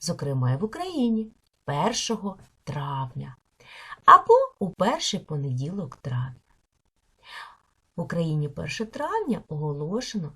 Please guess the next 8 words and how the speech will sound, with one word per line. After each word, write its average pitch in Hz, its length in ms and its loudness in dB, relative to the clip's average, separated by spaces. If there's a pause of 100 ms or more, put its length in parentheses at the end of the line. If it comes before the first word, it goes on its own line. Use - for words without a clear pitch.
(140)
вихідним 143 720 -8 (240)
днем. 127 420 -2 (2000)
Подумайте, 151 640 -4 (640)
який 147 500 -4
би 427 180 0 (100)
ви 320 140 -6
відповідний 254 720 -2
символ 156 640 0